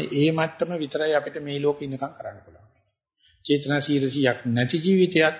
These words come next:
එකාන්තයක්, චේතනා වලින් පිරිච්ච ජීවිතයත් එකාන්තයක්.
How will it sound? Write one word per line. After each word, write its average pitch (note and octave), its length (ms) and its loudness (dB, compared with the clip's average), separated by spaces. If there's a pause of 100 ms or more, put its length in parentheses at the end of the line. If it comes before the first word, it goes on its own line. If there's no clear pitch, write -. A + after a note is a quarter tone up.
(140)
එකාන්තයක්, A#2+ 720 0
චේතනා C#3+ 420 -4
වලින් D#3+ 220 -4
පිරිච්ච D#3+ 400 0
ජීවිතයත් E3+ 540 0
එකාන්තයක්. C#3 640 -2